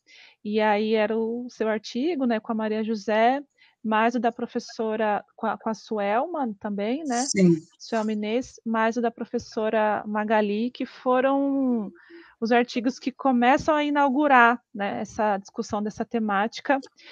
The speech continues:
Speaker 1: E tem um artigo do Joilson que ele faz esse, Joilson Santana, que ele faz esse levantamento dessa trajetória pós-Durban e a produção do serviço social em relação a isso.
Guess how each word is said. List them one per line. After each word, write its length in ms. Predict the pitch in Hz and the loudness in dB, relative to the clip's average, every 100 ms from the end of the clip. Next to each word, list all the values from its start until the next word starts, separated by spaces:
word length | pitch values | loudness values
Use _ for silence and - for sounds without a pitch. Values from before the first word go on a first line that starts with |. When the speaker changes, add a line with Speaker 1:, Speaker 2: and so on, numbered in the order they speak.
| - - - - | -20 -20 -18 -6
Speaker 1:
E 260 | 233 233 - | -2 -2 0
tem 220 | 254 247 | 0 2
um 100 | 262 | 2
artigo 400 | 233 233 233 220 | 0 0 -6 -4
do 140 | 208 | -4
Joilson 480 | 208 220 214 247 262 | -2 -2 -2 -2 -6
que 120 | 247 247 | -2 0
ele 160 | 233 | 0
faz 540 | 240 - 254 285 285 220 | -2 0 2 4 0 -4
esse, 500 | 220 - 220 208 190 | -6 -6 -6 -6 -6
Joilson 380 | 190 214 220 226 | -4 -2 -2 -6
Santana, 560 | - 220 208 214 226 | -6 -6 -2 -2 -2
que 120 | 233 220 | -2 -2
ele 120 | 226 | 0
faz 220 | 226 233 | 2 0
esse 180 | 254 254 | 0 0
levantamento 1040 | 226 214 214 202 220 208 208 208 - 185 - - _ - | 0 -2 -4 -4 -4 -4 -6 -6 -8 -10 -12 -20 _ -18
dessa 480 | 175 202 208 240 202 | -4 0 2 2 -2
trajetória 840 | - 220 220 208 - 247 262 240 | -2 0 0 0 4 6 8 6
pós-Durban 880 | - 214 196 190 233 285 311 269 311 359 _ - - _ | 2 0 0 0 0 2 2 2 2 -2 _ -20 -20 _
e 100 | 247 | 4
a 80 | 262 | 4
produção 680 | 262 285 254 - - 269 302 330 | 6 4 4 4 4 4 0 -4
do 100 | 277 | -6
serviço 400 | 233 269 247 254 | 2 4 4 0
social 460 | 269 233 262 240 247 | -4 -2 4 6 6
em 100 | 262 | 4
relação 520 | 247 247 247 254 240 | 4 2 2 0 0
a 100 | 254 | 0
isso. 440 | 226 202 - - | 0 -4 -10 -16